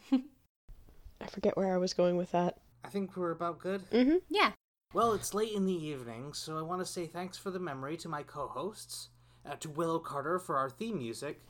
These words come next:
Speaker 3: and to all of you who know who to listen to. If you want to give us some money for nothing,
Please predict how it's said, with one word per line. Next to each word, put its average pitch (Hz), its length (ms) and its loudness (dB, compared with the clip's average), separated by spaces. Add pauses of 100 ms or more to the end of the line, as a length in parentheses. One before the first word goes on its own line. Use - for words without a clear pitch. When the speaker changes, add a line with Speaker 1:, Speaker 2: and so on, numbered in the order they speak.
Speaker 3:
and 185 220 -2
to 190 200 0
all 240 300 0
of 139 120 2
you 120 140 -6
who 127 140 -8
know 156 180 -2
who 175 220 0
to - 120 -6
listen 139 360 -4
to. 104 260 -8 (260)
If 156 140 -10
you 190 60 -4
want 208 160 0
to 190 80 -6
give 180 180 0
us 190 100 -2
some 165 200 -4
money 147 200 -4
for 147 140 -10
nothing, 165 460 -8